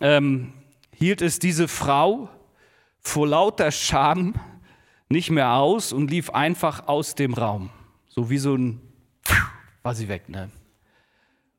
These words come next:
Man denkt dann natürlich, „Wow, was haben wir jetzt falsch gemacht?“ Man wusste so ein bisschen Bescheid über den Background und so weiter und wir wollten natürlich auch niemanden verletzen.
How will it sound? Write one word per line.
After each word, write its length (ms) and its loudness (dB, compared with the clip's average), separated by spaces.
Man 180 -4
denkt 240 -2
dann 120 0
natürlich, 400 -2
„Wow, 200 -2
was 160 -6
haben 140 -2
wir 60 0
jetzt 140 -4
falsch 300 -2
gemacht?“ 520 -10
Man 160 -2
wusste 260 -2
so 140 0
ein 80 0
bisschen 340 0
Bescheid 480 0
über 160 -2
den 180 -2
Background 540 -2
und 140 -4
so 180 -2
weiter 380 0
und 100 -4
wir 80 -10
wollten 220 0
natürlich 280 -2
auch 100 -2
niemanden 440 -2
verletzen. 580 -2